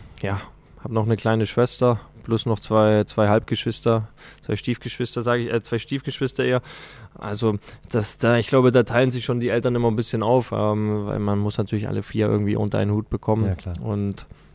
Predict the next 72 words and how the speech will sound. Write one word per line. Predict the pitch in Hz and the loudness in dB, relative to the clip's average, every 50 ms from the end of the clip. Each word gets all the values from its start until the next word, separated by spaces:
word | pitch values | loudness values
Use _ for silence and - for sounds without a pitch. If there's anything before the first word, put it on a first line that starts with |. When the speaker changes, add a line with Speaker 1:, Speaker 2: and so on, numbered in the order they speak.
| - _ _ - - _ _ _ - - - - - | -20 _ _ -20 -20 _ _ _ -14 -12 -12 -12 -2
Speaker 1:
ist | _ 131 117 | _ 4 4
nicht | 143 131 - | 4 4 6
ganz | 143 143 135 127 | 4 4 6 6
immer | 131 127 | 6 6
so | 117 127 | 6 6
einfach, | 120 131 135 127 131 123 | 6 6 6 6 6 6
aber | 117 113 113 113 | 8 8 8 6
ich | 107 - | 6 2
denke, | 117 113 113 | 0 0 0
die | 107 | 0
machen | 104 104 101 101 | 0 0 0 0
das | 101 95 - | -2 -4 -6
ganz | 101 101 - | -8 -8 -8
ordentlich. | - - - - - | -12 -14 -14 -12 -2
Speaker 2:
Ja, | 107 113 120 | 2 4 4
aber | 127 120 113 | 4 4 6
neben | 110 127 139 135 123 | 6 8 8 10 8
der | 123 113 | 8 8
Bodenständigkeit, | 98 120 135 151 151 - - 151 151 147 135 - 143 139 131 110 | 6 6 6 6 6 6 4 4 4 4 2 2 2 2 2 0
die | 131 131 | 0 2
immer | 147 143 139 123 | 4 4 4 6
wieder | 127 131 127 | 4 2 4
erwähnt | 120 120 117 120 120 | 4 4 2 2 2
wird, | 120 127 - | 0 -2 -2
ist | - 104 - | -2 -6 -4
auch | 110 117 104 | -4 -6 -4
dieses | - 131 117 104 107 - - | -4 -6 -4 -4 -6 -8 -2
Familiending | - 123 113 120 131 135 127 127 117 110 104 120 117 120 120 | 0 2 4 4 6 6 6 4 4 4 4 4 2 2 4
und | 107 | 4
Speaker 1:
Das | 113 107 98 | 4 6 6
Speaker 2:
diese | 107 110 117 | 6 4 6
Speaker 1:
ist | |
eigentlich, | 117 110 104 | 4 6 6
Speaker 2:
Freunde | 101 131 139 143 143 | 8 8 8 8 8
und | 135 117 | 6 6
so | 95 | 4
Speaker 1:
ja. | |
Speaker 2:
ist | 131 98 - | 4 4 4
dir | 135 123 107 92 | 2 2 4 0
offensichtlich | 127 - 131 120 113 107 - 120 - | 0 0 0 0 -2 -2 -2 -2 0
ja | - 120 | 0 0
auch | 104 135 120 - | 2 0 -2 0
total | - 127 117 - 117 123 127 | -2 -2 -2 2 2 2 4
wichtig | 107 127 120 113 | 4 2 2 2
Speaker 1:
Familie | 113 110 110 113 | 2 2 4 4
Speaker 2:
und | 113 | 6
wird | 107 107 | 6 4
Speaker 1:
ist | - | 4
Speaker 2:
auch | 147 120 | 2 0
Speaker 1:
für | - | 2
Speaker 2:
von | 113 113 | 2 2
Speaker 1:
uns, | 107 | 4
Speaker 2:
allen, | 113 123 127 113 | 4 4 4 2
Speaker 1:
für | - - - 107 | -2 -6 -8 -6
uns | 107 107 101 - | -6 -6 -8 -8
das | - 110 | -4 -2
Speaker 2:
ist | 120 113 - - | -2 0 2 0
das, | 117 104 101 | 0 0 0
Speaker 1:
eigentlich, | 101 95 - - - - - - - | -4 -6 -8 -12 -16 -16 -18 -6 -6
Speaker 2:
ist | 131 - | 0 2
Speaker 1:
ja. | |
Speaker 2:
der | 147 139 | 2 2
Kern. | - 123 123 117 117 110 | 2 2 2 2 2 2
Und | 92 98 135 | 0 2 0
das | 139 | 2
ist | 156 175 - | 2 2 4
ja | - | 4
Speaker 1:
Ja. | 160 | 4
Speaker 2:
auch | 160 135 | 4 4
das, | - 143 135 - - | 2 0 0 2 0
was | 160 151 - | -2 -2 0
einen, | 131 139 147 151 139 | 0 2 2 2 2